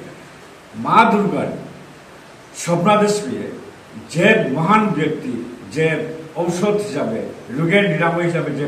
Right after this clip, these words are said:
পাতা তুলে দিচ্ছেন, উনার নামও সারা ভারতবর্ষে প্রচারিত হয়েছে, বিখ্যাত হয়েছেন। সেখানে ঘরের বন্ধের নামটির সঙ্গে বিখ্যাত হয়েছেন। এখন বিষয়টি হচ্ছে, সেই,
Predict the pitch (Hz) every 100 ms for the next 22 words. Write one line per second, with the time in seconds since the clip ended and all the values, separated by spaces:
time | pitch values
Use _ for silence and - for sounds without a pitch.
0 | 147 143 160 160 143 139 127 - 185 202
1 | 208 - - - - - - - 165 190
2 | 220 208 170 165 165 165 165 156 151 143
3 | 143 139 127 135 - 151 143 139 147 143
4 | 139 127 143 139 180 - 143 165 156 143
5 | 156 147 208 208 254 - - - 190 196
6 | 202 143 165 175 170 170 147 143 147 -
7 | 147 147 - 127 - 120 110 107 104 -
8 | 104 - - - - 160 214 165 180 233
9 | 226 208 - - - 76 - - - -
10 | - 175 226 226 208